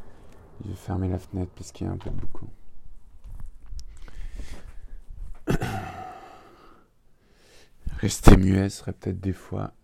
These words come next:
la meilleure des choses, je pense. Et je me suis fait un pacte avec moi-même de parler chaque jour, d'essayer de parler un peu de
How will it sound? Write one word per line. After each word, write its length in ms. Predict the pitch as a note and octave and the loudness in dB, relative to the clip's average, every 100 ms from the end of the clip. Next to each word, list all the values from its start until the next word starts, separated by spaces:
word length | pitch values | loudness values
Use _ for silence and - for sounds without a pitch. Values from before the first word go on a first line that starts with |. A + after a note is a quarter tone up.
| - | -12
la 80 | F#2 | -8
meilleure 240 | F2+ F2+ | -6 -4
des 140 | F2+ | -4
choses, 320 | F2 - F#2 F2 | -6 -8 -12 -10
je 100 | F2 | -10
pense. 600 | - F2 F2 - - - - - - - - - - - - - - _ | -10 -12 -10 -14 -20 -20 -20 -20 -20 -20 -20 -20 -20 -20 -20 -20 -20 _
Et 40 | |
je 100 | G2 | -6
me 60 | F#2 | -4
suis 160 | F2+ - | -6 -6
fait 100 | F#2+ | -6
un 80 | |
pacte 300 | F2+ F#2+ F2+ | -2 -4 -2
avec 160 | F#2+ F2 | -4 -2
moi-même 260 | F#2 F2+ F#2 | -2 -2 -2
de 80 | |
parler 320 | F2+ F#2 F2+ F2 | -4 -4 -4 -4
chaque 300 | - F#2+ F2 | -6 -10 -8
jour, 340 | E2+ F2 F2+ | -8 -8 -10
d'essayer 440 | F#2+ F#2 F2+ - F#2+ | -8 -6 -6 -8 -12
de 40 | |
parler 360 | - F#2 F#2 F2+ | -8 -6 -4 -6
un 160 | F2+ | -6
peu 160 | F2 F2 | -8 -10
de 160 | E2+ | -10